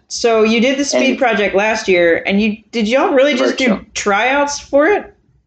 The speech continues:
Speaker 1: Was that, were you
Speaker 2: No,
Speaker 1: part of that?
Speaker 2: n-, yeah, we, we just had, uh, the Speed trial. I think they need that for the Speed Project itself.
Speaker 1: Oh, okay. I was like,
Speaker 2: Yeah.
Speaker 1: "Wait, they're really doing
Speaker 2: <laughs> It wasn't
Speaker 1: time
Speaker 2: a tri-
Speaker 1: trials for this? What's happening?"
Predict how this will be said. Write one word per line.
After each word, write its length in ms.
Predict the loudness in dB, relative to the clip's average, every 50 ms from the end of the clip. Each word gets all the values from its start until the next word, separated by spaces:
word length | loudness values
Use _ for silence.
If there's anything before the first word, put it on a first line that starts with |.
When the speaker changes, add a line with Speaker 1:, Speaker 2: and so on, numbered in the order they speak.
| _ _ _ _ _ _ _
Speaker 1:
Was 140 | -6 -2 0
that, 300 | 0 0 0 0 -2 -2
were 100 | -2 -2
you 120 | 0 0
Speaker 2:
No, 80 | 0 2
Speaker 1:
part 120 | 0 0 0
of 100 | 0 0
that? 200 | 0 0 0 -2
Speaker 2:
n-, 280 | -4 -6 -6 -8 -14 -20 -20 _ _ _ _ _ _ _ _ _
yeah, 220 | 0 2 2 4 4
we, 180 | 2 2 0 0
we 120 | 0 0
just 160 | 0 0 -4
had, 160 | -2 -4 -2 0
uh, 140 | 0 -2 -2
the 140 | -4 -8 -12
Speed 500 | -14 -12 -8 -6 -6 -6 -6 -10 _ _
trial. 560 | -14 -12 -6 -2 -2 0 2 2 0 0 0
I 120 | -2 -2 -4
think 140 | -4 -2 0
they 100 | 0 0
need 240 | 0 -2 -4 -2 -2
that 220 | -2 -2 -2 -6
for 200 | -8 -10 -8 -8 -10
the 80 | -8
Speed 340 | -8 -8 -8 -8 -10 -10 -6
Project 400 | -2 -2 -2 0 0 -4 -6 -6
itself. 380 | -10 -12 -8 -4 -2 -2 -2 -4 -8 -18 _ _ -20 _ -14 -14 -14 -14 -16 -20 -20 -6 _
Speaker 1:
Oh, 600 | -2 0 2 2 2 2 2 2 2 2 2 2
okay. 260 | 0 0 0 0 0 0
I 260 | 0 0 0 0 0 0
was 140 | 0 0
like, 240 | 0 0 0 -4 -4 -2
Speaker 2:
Yeah. 340 | -2 0 2 2 2 2
Speaker 1:
"Wait, 300 | 2 2 2 2 0 0
they're 240 | 0 -2 -2 0 2 2
really 160 | 2 2 2
doing 260 | 2 0 0 0 0
Speaker 2:
<laughs> 0 |
It 40 | 0
wasn't 160 | 0 0 0
Speaker 1:
time 140 | 0 0 -2
Speaker 2:
a 60 | -2
tri- 100 | 0 0
Speaker 1:
trials 300 | 0 2 2 2 0 0 2
for 140 | 2 2 4
this? 240 | 4 4 2 2 4
What's 200 | 2 4 4 2
happening?" 720 | 2 2 2 0 0 0 0 0 0 0 0 -2 -6 -10